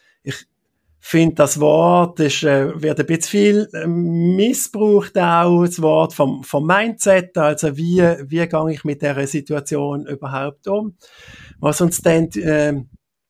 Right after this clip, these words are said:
die Überleitung bringt in irgendwie Selbstmanagement oder ein zweiter Begriff,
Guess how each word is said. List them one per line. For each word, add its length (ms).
die 60
Überleitung 800
bringt 480
in 160
irgendwie 720
Selbstmanagement 1300
oder 340
ein 120
zweiter 460
Begriff, 500